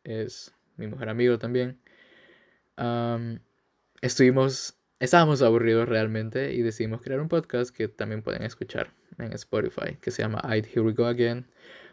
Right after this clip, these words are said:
Por diferentes motivos de la vida, pues, solamente pudimos realizar dos podcasts, bueno, dos episodios, y habían otros en producción, pero, pues, sí, <laughs> no se pudo dar. Así que mi historia con podcast, pues, es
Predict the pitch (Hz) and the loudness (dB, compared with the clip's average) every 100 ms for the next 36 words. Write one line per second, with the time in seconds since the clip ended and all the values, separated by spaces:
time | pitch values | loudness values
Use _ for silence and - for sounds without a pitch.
0 | _ 120 110 107 113 127 123 135 131 110 | _ 4 4 4 2 2 2 0 -4 0
1 | 117 113 110 110 131 127 123 127 117 117 | 2 2 0 2 4 4 0 -6 -6 -6
2 | 113 - 135 - - _ - 120 110 113 | -6 -10 -18 -20 -20 _ -6 -4 -2 -4
3 | 110 110 113 110 123 113 120 120 117 131 | -6 -4 -2 -2 -2 -2 -2 -2 2 2
4 | 151 - 110 - 110 - - - - 110 | 2 -2 -2 0 -2 -2 -12 -10 -4 -4
5 | 107 _ 117 120 131 127 - 113 110 110 | -6 _ 2 4 4 0 0 0 0 -4
6 | - _ _ _ - - - _ _ 123 | -10 _ _ _ -20 -20 -20 _ _ 2
7 | 120 117 113 113 123 123 131 123 113 110 | 4 6 4 4 4 2 0 -4 -2 -2
8 | - 123 113 110 117 - - 85 - - | 4 4 4 -2 -4 -6 -12 -12 -16 -20
9 | _ _ - 110 117 - _ 131 - 123 | _ _ -8 -6 -6 -10 _ -8 -2 -2
10 | 117 113 - 120 117 117 110 - - - | 0 -2 -2 4 6 6 4 -2 -20 -20
11 | - - _ _ _ 131 - 139 147 143 | -20 -20 _ _ _ -6 -4 0 2 4
12 | 143 139 - 131 127 - 151 143 120 110 | 2 -2 -6 -6 -6 -4 -2 -2 -2 -4
13 | - 107 - 104 - - - - - - | -2 -6 -4 -8 -8 -12 -14 -14 -14 -20